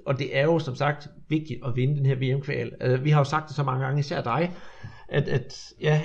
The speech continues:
et er at vinde O L, men altså, ikke komme med til V M, det vil jo simpelthen være, være jordens undergang. Så, så der er point vigtigere end smukt spil. Og hvis man husker tilbage til kvalifikationen til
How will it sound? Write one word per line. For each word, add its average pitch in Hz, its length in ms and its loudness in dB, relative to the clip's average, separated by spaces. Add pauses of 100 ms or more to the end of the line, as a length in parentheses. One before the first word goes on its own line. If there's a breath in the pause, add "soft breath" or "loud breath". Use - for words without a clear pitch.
et 165 200 2
er 165 60 6
at 151 60 4
vinde 165 180 4
O 160 240 2
L, 165 240 4
men 127 240 2
altså, - 240 -4 (140)
ikke 175 200 0
komme 135 160 2
med 143 80 4
til 143 140 -4
V 147 40 0 (180)
M, 131 40 0
det 135 120 2
vil 143 60 4
jo 127 100 4
simpelthen 143 380 0
være, 117 260 -2 (220)
være 123 160 2
jordens 127 280 0
undergang. 131 440 -2
Så, - 80 -4 (340)
så - 200 -8
der 156 120 -2 (100)
er 170 80 -2 (100)
point 143 320 8
vigtigere 143 260 -2
end 127 60 -2
smukt 139 240 -4
spil. 143 300 -4 (380 loud breath)
Og 135 120 0
hvis 139 160 4
man 143 100 6
husker 160 340 2
tilbage 131 400 0
til 143 260 -2 (300)
kvalifikationen 139 760 2
til 127 120 -4